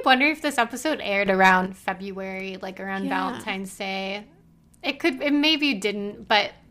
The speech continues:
Speaker 1: I, at this point, I started to notice the theme of, like, dating, relationships, love,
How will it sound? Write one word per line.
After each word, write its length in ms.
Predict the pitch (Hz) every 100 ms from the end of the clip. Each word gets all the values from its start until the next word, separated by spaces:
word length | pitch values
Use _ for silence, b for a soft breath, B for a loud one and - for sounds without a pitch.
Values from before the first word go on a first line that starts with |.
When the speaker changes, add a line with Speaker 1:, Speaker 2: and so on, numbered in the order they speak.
| _
Speaker 1:
I, 160 | 233 254
at 240 | 247 226
this 180 | 233 233
point, 240 | - 302
I 80 | 294
started 300 | 277 247 233 208
to 120 | 226
notice 360 | 208 196 196
the 180 | - 208
theme 480 | 208 202 190 190 190
of, 260 | - 185 185
like, 360 | 185 185 - b b b b b 196
dating, 520 | 220 220 202 208 202
relationships, 960 | 196 190 180 - 202 196 190 190 - -
love, 460 | 208 190 190 190